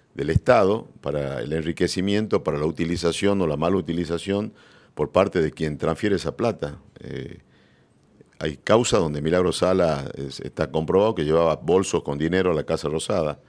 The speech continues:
Está presa porque es una delincuente. Eh, y eso se logró con mucha autoridad.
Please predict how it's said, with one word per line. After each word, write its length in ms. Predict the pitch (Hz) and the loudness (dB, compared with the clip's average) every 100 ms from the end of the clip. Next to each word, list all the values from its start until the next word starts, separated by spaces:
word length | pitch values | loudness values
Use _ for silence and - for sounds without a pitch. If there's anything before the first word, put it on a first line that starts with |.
| _ _ - - | _ _ -20 -14
Está 300 | - 92 - | 0 0 2
presa 320 | 123 127 104 | 0 0 -2
porque 220 | 85 67 | -4 -2
es 60 | 85 | -2
una 140 | 82 | 0
delincuente. 640 | 73 80 85 101 71 71 - _ _ _ _ _ _ _ | -2 -2 0 0 -2 -8 -16 _ _ _ _ _ _ _
Eh, 520 | - 151 71 73 135 - | -10 -6 -6 -6 -8 -8
y 140 | 73 92 | -2 0
eso 180 | 101 | 0
se 140 | 117 85 | 0 0
logró 400 | 85 92 107 120 | 2 2 2 0
con 160 | 82 | -4
mucha 260 | 80 107 - | -2 -2 0
autoridad. 560 | 87 87 82 85 78 | 0 0 0 0 -2